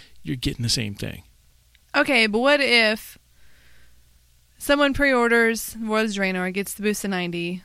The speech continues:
Speaker 2: They're expecting the game to come out, let's say, in September. And then all of a sudden it's gonna be delayed until March of the next year. And somewhere between September and March, like, this other M M O comes out.
Speaker 1: <laughs> All right,
Speaker 2: And
Speaker 1: now
Speaker 2: they
Speaker 1: you
Speaker 2: say, "Forget this. I don't,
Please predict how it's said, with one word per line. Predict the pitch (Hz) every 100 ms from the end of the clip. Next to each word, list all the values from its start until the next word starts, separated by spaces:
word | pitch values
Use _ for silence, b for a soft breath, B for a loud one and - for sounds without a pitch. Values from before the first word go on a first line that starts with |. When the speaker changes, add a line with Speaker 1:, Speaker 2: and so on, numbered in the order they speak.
| -
Speaker 2:
They're | 208
expecting | 214 - 226 214 220
the | 220
game | 214 214 208
to | 214
come | - 214 208
out, | 196 190 185 - - - 302
let's | 196 -
say, | 185
in | 175
September. | - - 180 180 170 175 _ _ _ _ _ _ _ -
And | 196
then | 196 190 190 170
all | 202
of | 196
a |
sudden | - 208
it's | 196
gonna | - 196
be | 190
delayed | 185 185 190 185 185
until | 185 180 196 185 175 175 170 175 -
March | 190 185 185 190
of |
the | 180
next | 175 -
year. | 175 208 220 _ _ _ _ _ _ -
And | 196
somewhere | - 226 226 208
between | 196 220 208 202 196
September | 208 202 214 196
and | 185
March, | 185 185 196
like, | 180
this | 185 - -
other | 240 254 240 202
M | 185 185
M | 175
O | 180 180
comes | 202 175 175
out. | 170 165 120
Speaker 1:
<laughs> | -
All | 214 - 233
right, | 247 - 226 - B B B
Speaker 2:
And | 165
Speaker 1:
now | -
Speaker 2:
they | 220
Speaker 1:
you | 311
Speaker 2:
say, | 311 277
"Forget | 269 226 302 302
this. | 285 233
I | - 269
don't, | 247